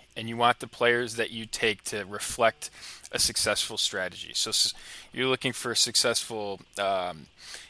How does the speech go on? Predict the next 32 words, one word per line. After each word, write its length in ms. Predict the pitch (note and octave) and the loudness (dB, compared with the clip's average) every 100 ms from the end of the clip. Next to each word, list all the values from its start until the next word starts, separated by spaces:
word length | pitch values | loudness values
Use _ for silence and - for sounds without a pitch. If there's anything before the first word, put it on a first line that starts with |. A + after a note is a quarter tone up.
| - | -10
you 80 | A2 | -6
know, 100 | G2+ | 0
successful 520 | - - C3 - G#2 | 2 4 2 2 -2
historical 420 | - A#2 G#2 G2 | -4 -4 -6 -6
trends, 440 | - D#3+ D3+ C#3+ | 0 6 6 4
his-, 320 | F#2+ - - - - | 2 2 0 -4 -2
uh, 280 | F#2+ D#2+ B1+ - | 0 0 -2 -8
his-, 340 | - - - - | -2 0 0 -2
successful 580 | - - A#2 B2+ A#2+ A#2 | 0 0 4 4 2 -2
historical 500 | A2 - B2 A#2 G#2 | -4 -2 -2 -4 -6
types 380 | - - A#2+ - | -2 0 2 2
of 180 | G#2+ - | -2 -10
players, 640 | - A2+ A#2+ B2 A#2+ - - - - - - | -2 0 0 0 0 -2 -4 -14 -14 -16 -6
um, 300 | F#2+ F#2 E2+ A2 | -2 -2 -2 0
and, 180 | A2 A2+ | 0 -2
and 180 | A2+ | -6
look 180 | A#2+ C3 | -2 -2
at 60 | A#2+ | -2
it 180 | - G#2 | -2 2
that 200 | A#2+ F#2+ | 2 2
way. 200 | F#2 F2+ | -4 -4
One 200 | A#2 F#3 | -2 2
of 40 | |
the 100 | D#3 | 2
ways 320 | A2 A2 G2+ | 2 0 0
to 180 | - A2 G2 - | -4 -6 -8 -10
really 360 | A#2 D3 B2 | -2 0 0
get 140 | A2+ G#2 | 0 -4
at 100 | E2+ | -4
Nathaniel's 460 | F#2 B2+ B2+ G#2+ | -4 -2 0 -2
question 420 | - G2+ - G2 | -4 -4 -4 -6
that 140 | F#2 | -8